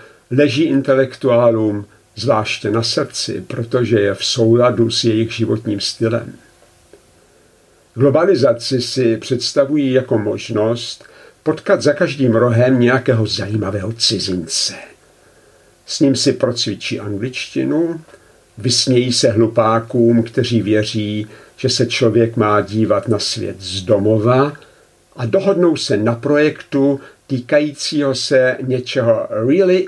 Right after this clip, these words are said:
amazing, jako třeba role afrického folkloru pro L G B T, pardon, mezi tím již pro L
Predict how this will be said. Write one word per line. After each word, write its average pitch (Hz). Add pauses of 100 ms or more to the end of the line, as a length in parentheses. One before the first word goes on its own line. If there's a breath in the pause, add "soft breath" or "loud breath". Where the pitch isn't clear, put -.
amazing, 143 (1040 soft breath)
jako 139
třeba 117
role 175 (120)
afrického 156
folkloru 117
pro 123
L 120
G 113
B 101 (100)
T, 117 (480 soft breath)
pardon, 110
mezi 117
tím 120
již 117
pro 110 (320 loud breath)
L 135